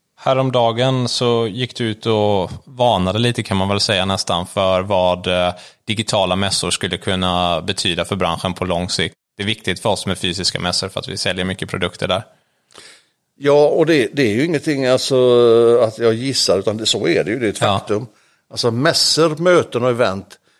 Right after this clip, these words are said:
Speaker 2: det är ju någon form av bränsle till den här branschen. Det är ju där vi säljer alla dessa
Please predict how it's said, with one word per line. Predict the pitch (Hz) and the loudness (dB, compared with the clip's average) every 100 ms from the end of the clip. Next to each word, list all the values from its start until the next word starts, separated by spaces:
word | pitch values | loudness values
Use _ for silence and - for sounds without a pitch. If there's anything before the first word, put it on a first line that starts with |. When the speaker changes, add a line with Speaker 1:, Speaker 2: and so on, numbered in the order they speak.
| _ _ | _ _
Speaker 2:
det | 107 | -4
är | |
ju | 151 156 | -2 0
någon | 151 120 | 0 -2
form | - 123 104 | -2 0 0
av | 104 | 0
bränsle | 117 120 95 - 87 | 0 -2 -4 -8 -6
till | 113 | -4
den | 143 | -4
här | |
branschen. | 127 127 87 - 87 | -4 -4 -4 -8 -10
Det | 113 | -8
är | |
ju | 117 | -2
där | 117 87 | 0 0
vi | 101 | -2
säljer | - 147 92 85 104 110 _ | -2 0 0 -2 -8 -8 _
alla | 147 127 | 0 2
dessa | 113 113 - 90 | 2 2 0 -2